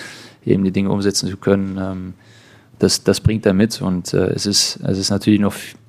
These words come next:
in Anführungszeichen viel, äh, Inhalt, aber das war bei den, bei den anderen Trainern genauso, wenn, wenn du irgendwo neu hinkommst,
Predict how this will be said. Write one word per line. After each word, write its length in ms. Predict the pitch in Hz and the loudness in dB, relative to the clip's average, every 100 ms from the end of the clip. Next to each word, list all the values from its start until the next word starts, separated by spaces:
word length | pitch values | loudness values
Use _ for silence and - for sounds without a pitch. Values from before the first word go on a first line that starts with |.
| _ | _
in 140 | - 101 | -2 2
Anführungszeichen 640 | 202 - 104 - 101 101 | 0 0 -2 2 2 0
viel, 360 | - 110 107 101 | -2 0 2 2
äh, 320 | 104 98 110 | -2 -4 -2
Inhalt, 460 | 113 113 113 113 - | 0 0 0 -2 -8
aber 100 | 95 | -6
das 180 | 95 95 | -6 -2
war 120 | 104 | 0
bei 100 | 98 | 0
den, 240 | 95 95 95 | 0 -4 -6
bei 100 | 101 | -6
den 140 | 101 101 | -4 -4
anderen 200 | 98 98 | -6 -6
Trainern 320 | 101 98 95 | -6 -6 -6
genauso, 480 | 95 95 101 104 101 | -6 -6 -2 -4 -4
wenn, 300 | 98 98 98 | -8 -6 -6
wenn 160 | 95 | -6
du 160 | 95 101 | -4 -2
irgendwo 320 | 98 95 98 | 0 -2 -4
neu 120 | 98 | -4
hinkommst, 460 | 98 101 104 101 | -4 -2 -4 -4